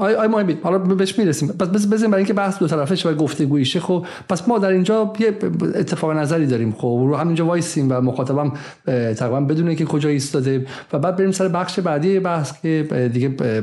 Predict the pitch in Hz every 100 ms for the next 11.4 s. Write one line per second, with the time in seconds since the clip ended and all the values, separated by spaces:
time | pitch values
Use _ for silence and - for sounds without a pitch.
0 | 110 - 127 123 135 131 117 117 113 107
1 | - - 220 202 208 208 170 175 165 196
2 | 156 170 180 180 180 190 185 - - -
3 | 190 185 165 156 160 147 143 143 156 160
4 | 127 127 117 107 - - - - 214 170
5 | 156 160 175 160 143 131 - - 147 131
6 | - 175 180 190 180 - - - 151 151
7 | 147 156 185 196 202 196 196 185 185 190
8 | 160 135 131 131 127 131 127 131 131 160
9 | 160 143 131 160 180 175 - 151 147 147
10 | 143 139 143 131 - 131 143 143 165 175
11 | 165 175 170 165